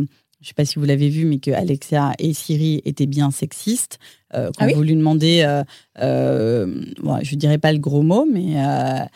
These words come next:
Speaker 1: euh, elle est flattée, euh, et elle dit : « Oh, désolée, je suis en train de rougir, et cetera. »
Speaker 2: Ah
Speaker 1: Donc
Speaker 2: oui.
Speaker 1: ça, ça a été
Speaker 2: Ouais,
Speaker 1: codé.
Speaker 2: je vais essayer.
Speaker 1: Et <laughs> il faut la, il faut la traiter un peu mal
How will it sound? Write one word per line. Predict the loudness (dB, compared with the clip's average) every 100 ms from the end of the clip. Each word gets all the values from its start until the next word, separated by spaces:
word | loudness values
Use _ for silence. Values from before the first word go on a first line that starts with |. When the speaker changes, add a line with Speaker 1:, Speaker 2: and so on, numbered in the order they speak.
| -20 _ -2
Speaker 1:
euh, | 0 0 0
elle | 0 2
est | 0 -2
flattée, | 0 0 2 0 0
euh, | 0 2 2 2 2
et | 2 0
elle | 0
dit : « | 0 0
Oh, | 0
désolée, | -2 -2 0 2 0
je |
suis | -2
en | -4
train | 0 -2
de |
rougir, | 0 -2 2 2 0
et |
cetera. » | -4 -4 0 4 4
Speaker 2:
Ah |
Speaker 1:
Donc | 2
Speaker 2:
oui. | 2
Speaker 1:
ça, | 2
ça | 2
a | 0
été | 2 0
Speaker 2:
Ouais, |
Speaker 1:
codé. | 0 -2 2 4 4 -2 -12
Speaker 2:
je |
vais | -8
essayer. | 0 2 4 2 -2 -6 -4 0
Speaker 1:
Et |
<laughs> |
il | 0
faut | 0 2
la, | 2 4 4 6
il | 4 2 -2 -2 -4 -4
faut | 0
la | 2
traiter | 4 0 2 0
un | 0
peu | 0
mal | 4 4